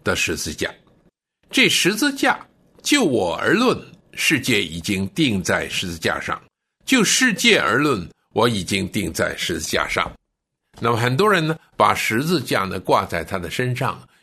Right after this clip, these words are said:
又弄得很漂亮、很漂亮的，把它挂在上面，用一个金的链子把它挂在脖子上等等。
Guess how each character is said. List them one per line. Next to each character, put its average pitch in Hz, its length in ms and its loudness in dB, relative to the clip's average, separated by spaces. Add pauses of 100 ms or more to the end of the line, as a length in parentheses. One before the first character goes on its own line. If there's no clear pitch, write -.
又 135 140 2
弄 131 220 -2
得 98 160 -4 (140)
很 98 320 -2
漂 147 260 2
亮、 90 300 -2
很 90 260 -6
漂 107 220 2
亮 78 200 -4
的， 82 120 -10 (280)
把 92 140 0
它 90 260 -2 (160)
挂 101 200 4
在 82 100 -2
上 95 180 0
面， 90 220 -4
用 104 180 -2
一 113 80 0
个 113 120 0
金 196 260 -2
的 185 80 0
链 160 320 -2
子 90 180 -4
把 82 140 -6
它 87 180 -2
挂 101 240 0
在 90 160 -2
脖 82 240 -2
子 147 140 -4
上 104 240 -2
等 87 180 -6
等。 80 220 -4